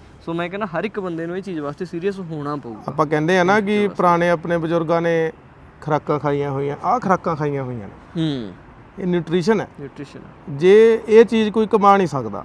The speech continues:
Speaker 2: ਇਹਨੂੰ
Speaker 1: ਹੂੰ।
Speaker 2: ਕਮਾਉਣ ਲਈ
Speaker 1: ਜੇ
Speaker 2: ਤੁਹਾਨੂੰ
Speaker 1: ਇਹ,
Speaker 2: ਆਪ
Speaker 1: ਇਹ
Speaker 2: ਮਿਹਨਤ
Speaker 1: ਤਾਂ,
Speaker 2: ਕਰਨੀ
Speaker 1: ਇਹ ਤਾਂ,
Speaker 2: ਪਊਗੀ।
Speaker 1: ਇਹ ਤਾਂ ਹੋਊਗੀ ਇਸ ਸੀਜ਼ਨ ਦੀ, ਮਤਲਬ, ਸਬਜ਼ੀਆਂ ਹੋ ਗਈਆਂ ਜਿਹੜੀਆਂ, ਅ, ਗਰਮੀ ਦੇ ਸੀਜ਼ਨ ਦੀਆਂ
Speaker 2: ਉਹ ਬਸ
Speaker 1: ਸਬਜ਼ੀਆਂ।
Speaker 2: ਇਹ ਹੁਣ
Speaker 1: ਉਹ
Speaker 2: ਆਪ-
Speaker 1: ਕਿਹੜੀਆਂ-ਕਿਹੜੀਆਂ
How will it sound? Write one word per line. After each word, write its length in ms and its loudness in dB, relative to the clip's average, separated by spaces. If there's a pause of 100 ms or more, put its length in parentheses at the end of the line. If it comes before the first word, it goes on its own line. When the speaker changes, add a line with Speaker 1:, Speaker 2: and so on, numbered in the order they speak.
(120)
Speaker 2:
ਇਹਨੂੰ 180 2
Speaker 1:
ਹੂੰ। 120 4
Speaker 2:
ਕਮਾਉਣ 180 8
ਲਈ 120 4
Speaker 1:
ਜੇ 80 4
Speaker 2:
ਤੁਹਾਨੂੰ 160 4
Speaker 1:
ਇਹ, 60 6
Speaker 2:
ਆਪ 140 8
Speaker 1:
ਇਹ 60 2
Speaker 2:
ਮਿਹਨਤ 160 4
Speaker 1:
ਤਾਂ, 80 2
Speaker 2:
ਕਰਨੀ 180 6
Speaker 1:
ਇਹ 80 4
ਤਾਂ, 80 2
Speaker 2:
ਪਊਗੀ। 180 0
Speaker 1:
ਇਹ 40 0
ਤਾਂ 120 -2
ਹੋਊਗੀ 400 -4
ਇਸ 420 2
ਸੀਜ਼ਨ 360 -6
ਦੀ, 200 -6 (280)
ਮਤਲਬ, 240 -6
ਸਬਜ਼ੀਆਂ 380 -8
ਹੋ 160 -8
ਗਈਆਂ 260 -8
ਜਿਹੜੀਆਂ, 360 -4
ਅ, 400 -8 (100)
ਗਰਮੀ 260 -6
ਦੇ 100 -4
ਸੀਜ਼ਨ 300 -4
ਦੀਆਂ 180 -8
Speaker 2:
ਉਹ 180 6
ਬਸ 180 8
Speaker 1:
ਸਬਜ਼ੀਆਂ। 240 8 (100)
Speaker 2:
ਇਹ 220 8
ਹੁਣ 420 4 (400)
Speaker 1:
ਉਹ 100 4
Speaker 2:
ਆਪ- 80 10
Speaker 1:
ਕਿਹੜੀਆਂ-ਕਿਹੜੀਆਂ 520 2